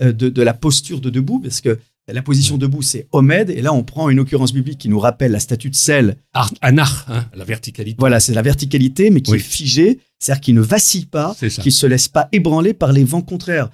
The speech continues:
Speaker 1: par des climats hostiles. Les climats hostiles, oui, euh, et c'est pour ça que je, nous devons toujours penser et je sais que Jacques Canet, euh, est
Speaker 2: Oui.
Speaker 1: très attaché à cette question, euh, du, du, du, de la mémoire des responsables communautaires qui, au lendemain de la guerre,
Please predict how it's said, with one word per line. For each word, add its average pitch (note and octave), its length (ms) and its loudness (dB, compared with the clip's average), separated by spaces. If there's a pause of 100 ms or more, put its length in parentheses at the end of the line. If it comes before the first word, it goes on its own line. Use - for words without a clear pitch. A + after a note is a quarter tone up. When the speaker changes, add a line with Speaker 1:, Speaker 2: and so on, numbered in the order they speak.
(160)
Speaker 1:
par B2 120 -2
des C#3 120 0
climats F3 360 0
hostiles. E3 480 -2 (240)
Les B2+ 140 2
climats C#3 280 2
hostiles, G3 380 4
oui, D#3+ 380 2 (260)
euh, B2 220 0
et B2 140 -8
c'est C#3 140 -4
pour - 140 -12
ça F#3 160 2
que B2+ 60 0
je, B2+ 80 2 (160)
nous C3+ 220 2
devons C#3 220 2
toujours F#3 300 0
penser C3+ 460 -2 (280)
et - 20 -8
je A2+ 100 -4
sais C#3 180 2
que A#2 60 -2
Jacques A#2+ 180 -2
Canet, C#3 400 2 (220)
euh, A2 200 -8
est B2+ 60 -8
Speaker 2:
Oui. G2+ 40 0
Speaker 1:
très B2+ 240 2
attaché C3+ 320 0
à B2 80 0
cette - 220 -6
question, D3+ 460 0 (260)
euh, A2 100 0
du, A2+ 200 -12
du, A#2+ 260 -12
du, A#2 160 -8
de A2+ 100 -2
la A2+ 120 4
mémoire D#3 500 4
des B2 300 0 (180)
responsables F3+ 600 -2
communautaires D#3 680 -2
qui, A2+ 220 -8 (180)
au C#3 100 4
lendemain C3 340 4
de E3+ 80 -2
la C#3 80 -2
guerre, F#3+ 300 -2